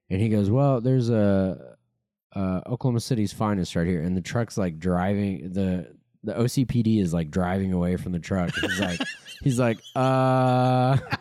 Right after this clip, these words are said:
Speaker 1: Oklahoma City's finest. I guess he's moving
Speaker 2: Yeah.
Speaker 1: on."
Speaker 2: <laughs>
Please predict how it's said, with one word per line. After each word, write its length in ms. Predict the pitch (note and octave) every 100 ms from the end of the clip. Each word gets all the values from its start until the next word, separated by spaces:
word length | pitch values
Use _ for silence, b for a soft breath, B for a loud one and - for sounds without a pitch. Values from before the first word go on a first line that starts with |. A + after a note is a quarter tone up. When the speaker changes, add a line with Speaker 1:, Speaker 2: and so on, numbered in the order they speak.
| B B B _
Speaker 1:
Oklahoma 280 | G#2 B2+ C#3
City's 320 | - C#3 C#3
finest. 480 | - C#3 E3 C3+ -
I 60 | F#2
guess 200 | A2 -
he's 160 | A#2+
moving 280 | B2+ C#3+ D3
Speaker 2:
Yeah. 60 | D3
Speaker 1:
on." 340 | E3+ C3+
Speaker 2:
<laughs> 60 | C#3